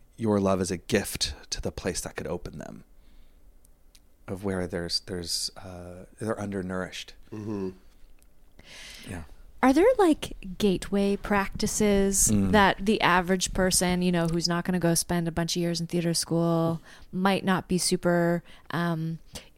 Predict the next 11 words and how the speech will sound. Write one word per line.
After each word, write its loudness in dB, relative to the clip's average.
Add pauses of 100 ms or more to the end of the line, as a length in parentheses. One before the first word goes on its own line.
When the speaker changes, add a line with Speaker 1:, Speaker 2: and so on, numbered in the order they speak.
(340)
Speaker 3:
like, -2 (380)
might, 4 (260)
might 2
not 4
be 4
super 6
ready 4
to 0
join 0
into 2
Speaker 1:
Mm. 2